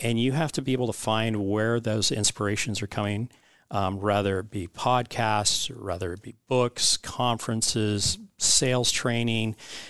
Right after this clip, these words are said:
you know, those sorts of things. Ultimately, you have to become your own teacher and student. And,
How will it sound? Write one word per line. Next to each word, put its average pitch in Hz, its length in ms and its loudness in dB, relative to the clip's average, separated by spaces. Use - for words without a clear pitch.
you 113 120 -2
know, 98 260 -2
those 135 220 4
sorts 120 360 0
of 101 80 -2
things. 101 520 0
Ultimately, 139 600 2
you 110 180 2
have 120 220 0
to 107 100 -6
become 104 460 -2
your 98 260 -2
own 101 220 -2
teacher 101 500 -4
and 95 220 -2
student. 98 500 -2
And, 120 640 0